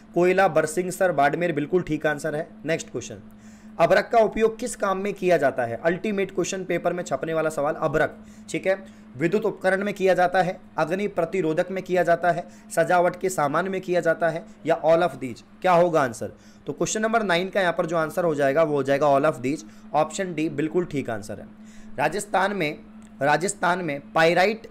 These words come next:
किस जिले में मिलता है? तो भाई पाइराइट के बारे में पूछा गया है कि पाइराइट का उत्पादन किस जिले में होगा, जयपुर में, सीकर में, झुंझुनू में, नागौर में। जल्दी से बताइए क्या आंसर होगा।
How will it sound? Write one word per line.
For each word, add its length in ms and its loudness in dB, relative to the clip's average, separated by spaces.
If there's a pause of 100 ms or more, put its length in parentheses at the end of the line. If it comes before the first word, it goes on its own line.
(320)
किस 160 -2
जिले 200 4
में 100 0
मिलता 300 -2
है? 140 -4
तो 100 -6
भाई 140 2 (100)
पाइराइट 460 4
के 100 -4
बारे 180 2
में 120 -6
पूछा 260 -6
गया 180 -4
है 120 -8 (220)
कि 80 -4
पाइराइट 460 2
का 120 0
उत्पादन 400 -2
किस 220 -6
जिले 200 -2
में 120 -4
होगा, 320 -4 (300)
जयपुर 340 0
में, 140 0
सीकर 400 -2
में, 160 -4
झुंझुनू 340 -4
में, 100 -4
नागौर 320 -4
में। 120 -8
जल्दी 280 -2
से 100 -4
बताइए 300 0
क्या 140 -2
आंसर 220 -4
होगा। 200 -2